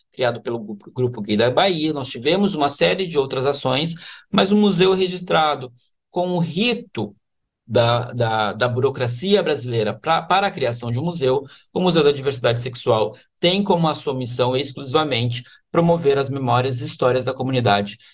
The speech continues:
L G B T Q I A mais brasileira, né? Acompanha uma série de outras ações, como o Museu Travesti, ah, em Lima, no Peru, museus ali na Argentina, no Uruguai, e uma série de outros países na América Latina.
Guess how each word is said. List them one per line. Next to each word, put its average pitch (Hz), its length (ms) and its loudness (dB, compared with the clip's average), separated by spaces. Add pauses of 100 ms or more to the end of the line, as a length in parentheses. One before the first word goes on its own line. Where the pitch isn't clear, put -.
L 120 160 0
G 123 100 0
B 120 100 4
T 120 140 0
Q 120 140 0
I 117 80 4
A 113 80 2
mais 113 180 -2
brasileira, 127 580 -2 (140)
né? 117 240 2
Acompanha 165 540 0
uma 131 160 0
série 190 380 0
de 185 100 0
outras 165 260 0
ações, 143 460 0
como 123 160 0
o 123 40 4
Museu 120 220 4
Travesti, 135 680 2 (420)
ah, 113 580 2
em 143 200 -6
Lima, 151 280 0
no 107 140 -4
Peru, 147 580 4 (320)
museus 139 760 4
ali 123 220 -2
na 135 120 -2
Argentina, 131 800 0
no 127 100 2
Uruguai, 123 800 2 (260)
e 165 100 -4
uma 175 140 4
série 170 340 0
de 170 80 -6
outros 160 240 -4
países 135 480 -2
na 143 80 0
América 131 360 0
Latina. 139 500 -4